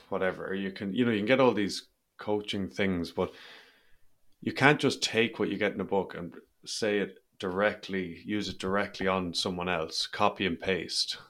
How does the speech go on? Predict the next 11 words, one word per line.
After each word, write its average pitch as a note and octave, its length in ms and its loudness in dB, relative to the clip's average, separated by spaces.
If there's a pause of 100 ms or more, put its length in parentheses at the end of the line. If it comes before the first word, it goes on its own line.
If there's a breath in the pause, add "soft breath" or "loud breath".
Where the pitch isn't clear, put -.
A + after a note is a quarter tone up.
(140)
You G#2+ 120 0
know, G#2+ 120 6
you F#2+ 180 4
have A2 320 2
to G2 200 2
see G#2+ 240 -2
the F#2 100 0
person, G#2 520 -2
you F2+ 120 -2
have G2 280 -2
to F#2 240 4